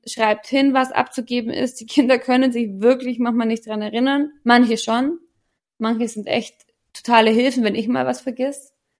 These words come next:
Kommt auch mal vor, dass ich vergesse, eine Hausaufgabe aufzuschreiben. Aber m-, andere brauchen das total, nochmal nachzuschauen, ach, was war denn eigentlich auf? Genau, dann geben sie die Hausaufgabe einen festen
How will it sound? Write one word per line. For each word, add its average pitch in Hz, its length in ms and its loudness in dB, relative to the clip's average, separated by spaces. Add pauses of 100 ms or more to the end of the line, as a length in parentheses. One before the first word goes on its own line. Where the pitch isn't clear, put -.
(320)
Kommt - 200 -4
auch 208 100 -2
mal 240 160 0
vor, 247 180 0
dass 226 140 0
ich 214 140 -8
vergesse, 226 340 0
eine 220 220 0
Hausaufgabe 214 460 -2
aufzuschreiben. 262 720 -4 (420)
Aber 214 480 4 (420)
m-, 233 160 -2 (160)
andere 233 360 4
brauchen 220 380 4
das 226 120 -4
total, 233 440 2
nochmal 220 260 0
nachzuschauen, 220 500 -4
ach, 233 160 -6
was 220 180 -6
war 214 140 2
denn 214 160 -2
eigentlich 226 480 -6
auf? - 400 -4 (680)
Genau, 277 320 4 (160)
dann 269 220 6
geben 285 180 6
sie 285 100 0
die 247 140 2
Hausaufgabe 269 400 4
einen 226 180 2
festen 254 800 -2